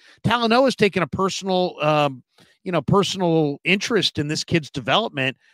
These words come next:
despite that Talanoa himself is, you know, this kid's taking his spot as Talanoa's on the I R. And as I'm asking him about, about Talanoa, he's like,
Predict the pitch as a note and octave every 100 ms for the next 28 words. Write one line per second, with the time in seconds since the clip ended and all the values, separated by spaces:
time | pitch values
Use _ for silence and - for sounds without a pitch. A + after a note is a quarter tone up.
0 | - C3+ - D#3+ F3 D#3+ - D#3+ D3 D3
1 | D#3 D3 - F#3+ G#3 G3 - _ _ _
2 | _ _ D3+ D3+ D3+ D3 B2 - - D3+
3 | C#3+ C#3+ C#3+ - D3+ E3+ D#3 D3 C#3 -
4 | D3 F#3+ F3 - _ _ - C3+ - C#3
5 | C#3+ D3 D3+ C3 C3+ C3+ B2+ C#3 C#3+ F3
6 | D3 C3+ _ _ - C#3 D3 D3 D3+ C#3+
7 | C3 D#3 - F#3 D#3 C#3 C3+ C3+ A#2+ -
8 | C3+ C3 - C#3+ C3+ C#3 E3 C#3+ B2+ B2
9 | A#2